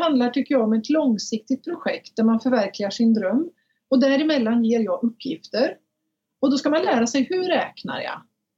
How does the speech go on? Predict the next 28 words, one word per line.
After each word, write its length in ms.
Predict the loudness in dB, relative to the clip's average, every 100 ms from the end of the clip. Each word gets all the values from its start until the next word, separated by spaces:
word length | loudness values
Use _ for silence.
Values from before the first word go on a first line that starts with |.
| _
Vad 160 | -2 0
ska 120 | 0
jag 80 | -2
tänka 260 | -2 -2 -6
på 140 | -8
vid 140 | -10
besiktningen? 880 | -10 -12 -14 -16 -14 -10 -10 -10 -12 -16 _ _ _
Och 100 | 2
jag 200 | 2 2
kan 100 | -2
tänka 300 | -4 -4 0
mig 80 | -2
till 160 | 0 -4
och 60 |
med 120 | -4 0
ge 200 | 0 2
råd 400 | 2 2 2 2
om 120 | 2
någon 220 | 2 0
har 140 | 0 -2
något 180 | -4
konkret 540 | 0 0 0 -2 -2 0
projekt. 260 | 0 2
Om 80 | 2
någon 180 | 2 0
av 60 | -2
mina 280 | 2 2
elever 580 | 2 0 -2 0 0 0